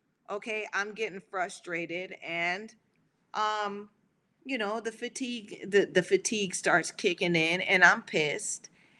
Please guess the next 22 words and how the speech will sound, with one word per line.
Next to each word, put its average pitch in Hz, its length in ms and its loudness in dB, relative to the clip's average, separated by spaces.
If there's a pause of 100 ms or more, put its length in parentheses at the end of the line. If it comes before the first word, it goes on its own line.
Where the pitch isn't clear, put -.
(240)
and 170 440 4
we're, 180 200 6
we're 160 320 2
banging 175 480 0
at 143 240 2
it 175 280 -6 (420)
back 151 320 4
and 233 140 -6
forth. 180 460 -6 (840)
And 160 280 -6
in 240 360 0
the 240 100 2
banging 185 640 2
and 139 180 -10
in 220 320 -6
my 208 300 4 (120)
frustration 156 720 -4
and 151 220 -8
fatigue, 160 500 -8 (220)
guess 156 280 -4
what 123 180 -4
happens? 104 640 -8